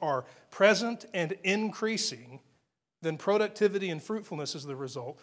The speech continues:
Verse nine now begins to speak of the absence of these precious, magnificent promises.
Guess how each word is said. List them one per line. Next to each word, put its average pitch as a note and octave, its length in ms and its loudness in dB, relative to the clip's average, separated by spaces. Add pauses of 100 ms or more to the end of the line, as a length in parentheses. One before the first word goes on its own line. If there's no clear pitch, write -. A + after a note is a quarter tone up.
(200)
Verse F3+ 280 2
nine G3+ 360 6
now D#3 180 4
begins D#3+ 360 -4
to - 120 -8
speak - 340 -2
of D3 120 -8
the F3 120 2
absence G#3 480 0
of C#3 140 -8
these C#3 240 -8 (300)
precious, D#3+ 500 2
magnificent D3 680 -4
promises. B2+ 600 -6